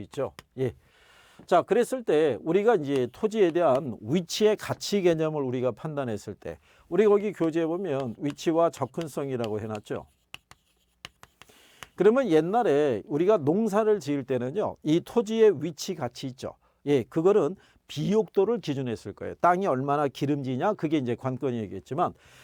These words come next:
현대 산업사회, 도시 지역에서는, 아, 땅이 얼마나 기름지냐, 이건 중요한 거 아니죠. 그럼 뭐가 중요하냐면 접근성이죠.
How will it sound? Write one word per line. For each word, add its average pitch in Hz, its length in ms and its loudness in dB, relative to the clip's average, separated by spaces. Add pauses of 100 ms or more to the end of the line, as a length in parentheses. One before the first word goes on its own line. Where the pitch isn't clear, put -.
(200)
현대 233 320 4
산업사회, 220 640 0
도시 196 360 0
지역에서는, 180 720 -2 (320)
아, 151 340 4 (100)
땅이 254 260 4
얼마나 226 360 4
기름지냐, 220 680 -2
이건 202 260 -2
중요한 170 340 -6
거 180 80 -2
아니죠. 110 420 -4 (220)
그럼 190 160 0
뭐가 214 260 6
중요하냐면 156 640 -6 (220)
접근성이죠. 123 720 -8